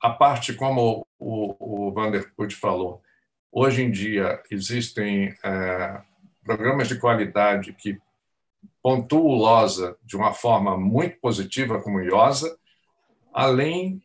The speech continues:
das próprias companhias de seguro, de seguro, resseguradoras, veem esse programa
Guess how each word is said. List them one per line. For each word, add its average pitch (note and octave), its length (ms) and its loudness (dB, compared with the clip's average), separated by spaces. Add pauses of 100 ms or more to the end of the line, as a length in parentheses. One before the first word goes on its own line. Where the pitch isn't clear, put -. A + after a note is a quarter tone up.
das B2 300 -4
próprias E3+ 500 -2
companhias A#2 1000 -4
de G2 180 -8
seguro, G2+ 920 -6
de G2 100 -10
seguro, G#2 520 -2
resseguradoras, G2 1300 -4 (340)
veem B2+ 360 0
esse - 240 -4
programa G#2 640 -2